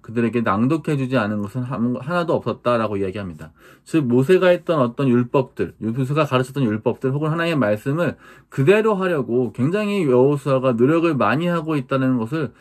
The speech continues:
계속해서 보여주고 있는 것 같습니다. 중요한 것은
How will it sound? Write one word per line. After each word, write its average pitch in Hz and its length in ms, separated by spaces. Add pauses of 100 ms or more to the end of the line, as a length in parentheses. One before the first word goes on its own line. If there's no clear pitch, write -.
(200)
계속해서 170 520
보여주고 147 580
있는 123 180
것 127 120
같습니다. 85 520 (500)
중요한 196 460
것은 143 420